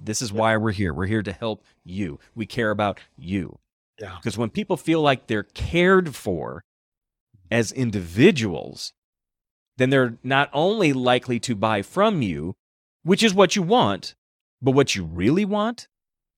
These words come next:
Speaker 1: is you want them telling other people about what you're doing, because
Speaker 2: Yeah.
Speaker 1: that's when it takes off.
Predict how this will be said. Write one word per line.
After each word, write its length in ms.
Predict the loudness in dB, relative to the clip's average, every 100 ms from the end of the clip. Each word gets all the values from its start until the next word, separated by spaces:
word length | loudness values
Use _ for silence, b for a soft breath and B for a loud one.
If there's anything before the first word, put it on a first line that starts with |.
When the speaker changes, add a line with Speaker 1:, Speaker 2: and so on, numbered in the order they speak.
| _ _
Speaker 1:
is 240 | 0 2
you 80 | 0
want 300 | 0 0 0
them 340 | 0 0 0 -6 _ _
telling 360 | -2 0 0 -2 2
other 260 | 6 8 8
people 460 | 6 -2 -2 -6 -10 _
about 300 | 0 2 2
what 220 | 0 -2 -2
you're 80 |
doing, 400 | -2 -2 -2 -10 b b -2
because 260 | 2 2
Speaker 2:
Yeah. 60 | 2
Speaker 1:
that's 400 | 4 4 4 -4
when 140 | -6
it 100 | -6
takes 280 | -6 -8 -8
off. 480 | -8 -8 -10 -20 _